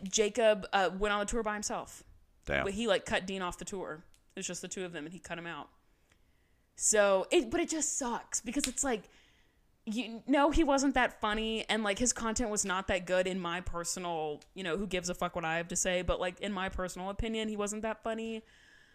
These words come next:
Speaker 1: But,
Speaker 2: <sighs>
Speaker 1: like, that poster's on my wall, and he's in that poster, and, like,
Speaker 2: Yeah.
Speaker 1: I gave him money by being on this tour or, like, take, buying a ticket, and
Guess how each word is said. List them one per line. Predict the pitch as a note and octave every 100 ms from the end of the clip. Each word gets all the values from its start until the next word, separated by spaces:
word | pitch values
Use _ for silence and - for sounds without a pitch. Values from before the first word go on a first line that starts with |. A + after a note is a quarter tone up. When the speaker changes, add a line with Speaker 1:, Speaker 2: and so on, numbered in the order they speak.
| _ _ _ -
Speaker 1:
But, | C3+ F3
Speaker 2:
<sighs> |
Speaker 1:
like, | C#4+ - - - -
that | A#3 A#3
poster's | - F3+ - A3
on | A3+ A3+
my | A#3
wall, | A#3 A#3 A3+
and | G#3+
he's | A3
in | A3+
that | A#3+ A#3+
poster, | C4+ C4 - D#3+ C3
and, | C#3+ F#3
like, | F3+
Speaker 2:
Yeah. | C#3+ C#3+
Speaker 1:
I | E3+ G3+
gave | G3 F#3+ G3+
him | G#3+ A#3
money | G#3+ B3+ A3 F#3
by | F3+
being | F3+ F3+ F3+
on | F3+ G3
this | G3+
tour | - B3 B3 G3+ E3+ C#3+
or, | G3
like, | F3+
take, | - F#3 G3
buying | F3+ F3+
a | A3+
ticket, | D4 C#4 A3+ C#4
and | C#4+